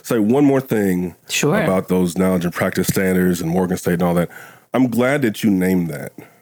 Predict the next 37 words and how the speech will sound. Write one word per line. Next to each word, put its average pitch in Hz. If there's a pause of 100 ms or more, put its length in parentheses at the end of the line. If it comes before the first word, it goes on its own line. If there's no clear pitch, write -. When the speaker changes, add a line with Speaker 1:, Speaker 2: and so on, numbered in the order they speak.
(420)
Speaker 1:
There's 120
a -
color 107
to 92
this -
thing. - (420)
And, 147
uh, 143
America's 143
infatuated 110
with 92
race 101
and 87
color, 85 (160)
like, 98 (460)
but 143
there's 170
also 214
an -
economic 117
component 69
to 58
it. 60 (200)
Speaker 2:
Absolutely. 127
Speaker 1:
Because 110
when 104
parents 135
have 113
the 101
resources 104 (320)
and 98
the, 87
the 95
money 98 (440)
and 101
the 87
understanding, 98